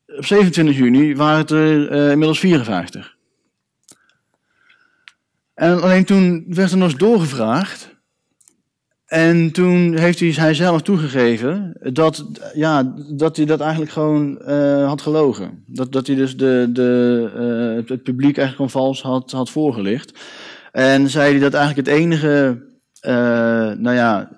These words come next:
terrorist incident wat ze, eh, op deze manier op het spoor waren gekomen, dat was een, een, een man die wilde, die is gearresteerd omdat hij achtduizend euro naar Al-Shabaab wilde overmaken. Al-Shabaab is een, ehm,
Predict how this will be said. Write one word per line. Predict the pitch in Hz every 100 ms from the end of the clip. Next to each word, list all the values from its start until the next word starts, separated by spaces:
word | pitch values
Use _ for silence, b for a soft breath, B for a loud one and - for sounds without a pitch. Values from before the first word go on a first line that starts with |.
| _
terrorist | 156 143 139 131 -
incident | 147 156 165 151 170 202 - B B B B B
wat | 123 139
ze, | 135 147 143 139 135 131 123
eh, | 135 131 127 120 123 135 - - _ - -
op | 143
deze | 156 147
manier | 151 151
op |
het | 131
spoor | - 165 165
waren | 151 147
gekomen, | 139 156 160
dat | 151
was | 151
een, | 147 147 139 135
een, | 135 139 135
een | 135 135
man | 147 156
die | 147 151 139 127
wilde, | 131 143 139 135 131 131 127
die | 131
is |
gearresteerd | 139 139 143 135 - 156 151
omdat | 139
hij | 135
achtduizend | 160 139 139 143
euro | 131 139 135 131 127
naar | 127 127
Al-Shabaab | 123 127 127 120 123 104 95 -
wilde | 113 110 101
overmaken. | 101 98 101 95 87 -
Al-Shabaab | 107 123 117 127 139 135
is | 127
een, | 123 127 123
ehm, | 123 117